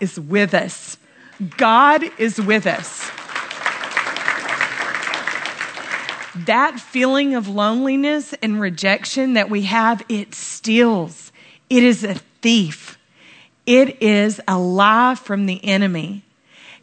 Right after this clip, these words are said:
And rejection and abandonment and loneliness,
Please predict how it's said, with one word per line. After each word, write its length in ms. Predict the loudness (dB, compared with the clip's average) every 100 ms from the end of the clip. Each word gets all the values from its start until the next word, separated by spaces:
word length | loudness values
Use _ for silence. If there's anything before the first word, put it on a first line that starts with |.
| 0
And 240 | 2 2
rejection 880 | 0 -2 2 2 0 -2 0 0 -2
and 200 | -2 -2
abandonment 840 | 0 2 4 4 4 4 4 2
and 300 | 0 2 2
loneliness, 1000 | 4 6 6 6 6 6 6 4 -2 -16